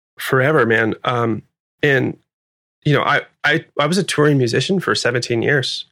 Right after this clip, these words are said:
Um, but I was a touring musician long before I was an engineer. And the entirety of my engineering career up until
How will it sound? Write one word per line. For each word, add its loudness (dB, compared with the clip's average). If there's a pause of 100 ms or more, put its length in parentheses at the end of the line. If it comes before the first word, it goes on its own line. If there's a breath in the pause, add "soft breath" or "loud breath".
(140)
Um, -4 (220)
but -2
I 0
was 0
a -2
touring 2
musician 2
long 2
before 0
I 2
was -2
an 0
engineer. 0 (500 loud breath)
And 4
the 6
entirety 2
of -4 (600)
my 2
engineering 2
career 0
up -2
until -2